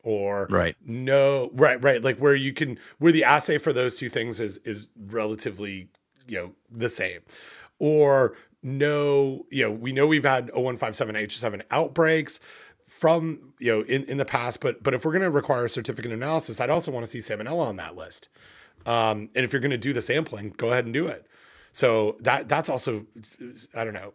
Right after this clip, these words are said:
Speaker 1: odd to me. Um, but it's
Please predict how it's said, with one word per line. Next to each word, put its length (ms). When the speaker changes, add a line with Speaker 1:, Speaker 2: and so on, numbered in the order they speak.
Speaker 1:
odd 320
to 100
me. 200
Um, 320
but 280
it's 380